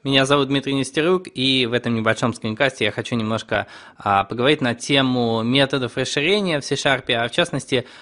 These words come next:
а, попытаться выделить те паттерны или те часто встречающиеся подходы, которые люди используют для того, чтобы, ну вот, создавать методы расширения. То есть для чего это надо? И, а,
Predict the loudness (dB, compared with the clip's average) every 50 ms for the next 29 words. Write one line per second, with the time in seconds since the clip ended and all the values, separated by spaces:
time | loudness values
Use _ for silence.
0 | -20 _ 0 4 6 8 8 6 4 2 -2 -4 -2 -2 4 6 6 6 6 2
1 | -2 -4 -2 -2 0 0 0 -2 -4 -4 -2 -2 -2 0 2 4 6 6 6 4
2 | 0 -2 -2 -2 -2 -4 -4 -4 -6 -6 -4 -4 -4 -6 -8 -8 -6 -4 -4 -4
3 | -4 -2 0 0 0 0 0 -8 -10 -8 -8 -8 -6 -2 0 0 0 -2 -2 -6
4 | -8 -8 -8 -10 -4 -2 -2 -4 -2 0 0 0 2 0 -2 -2 -2 0 0 0
5 | 2 2 0 0 -2 -2 -2 -4 -6 -2 -2 -2 0 0 -2 -4 -6 -4 -4 -2
6 | 0 0 -2 -4 -8 -8 -6 -4 -4 -4 -6 -6 -6 -6 -6 -8 -12 _ _ _
7 | _ -8 -4 -4 2 4 4 6 6 4 2 0 -4 -6 -6 -6 -8 -8 -8 -8
8 | -6 -6 -6 -6 -6 -8 -10 -6 -6 -8 -8 -8 -16 -20 -20 -20 _ _ -2 -2
9 | 0 0 2 4 4 4 4 2 0 0 2 0 0 -2 -4 -12 -18 -20 -20 -20
10 | -20 -10 -4 -2 -2 -2 -2 -4 -2 0 2 4 4 4 2 0 -2 -8